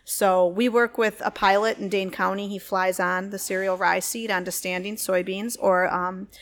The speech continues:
standing corn for silage. He flies the,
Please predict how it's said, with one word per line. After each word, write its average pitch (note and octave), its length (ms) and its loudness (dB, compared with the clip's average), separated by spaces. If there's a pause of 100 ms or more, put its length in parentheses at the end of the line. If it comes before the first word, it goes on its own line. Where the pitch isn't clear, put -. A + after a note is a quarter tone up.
standing F#3 560 0
corn F#3+ 320 0
for F#3 120 -4
silage. F3+ 720 -2 (420)
He A#3+ 100 -6
flies G3+ 480 2 (100)
the, G3 140 -4